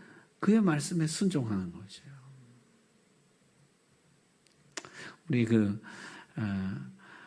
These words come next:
왕으로 이제 등극하면 신하들이 쭉 나와서 충성맹세하잖아요. "왕은 내 하늘 위의 하늘이시니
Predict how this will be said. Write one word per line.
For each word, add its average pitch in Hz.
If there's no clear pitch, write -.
왕으로 123
이제 107
등극하면 120
신하들이 143
쭉 180
나와서 120
충성맹세하잖아요. 107
"왕은 95
내 95
하늘 113
위의 90
하늘이시니 113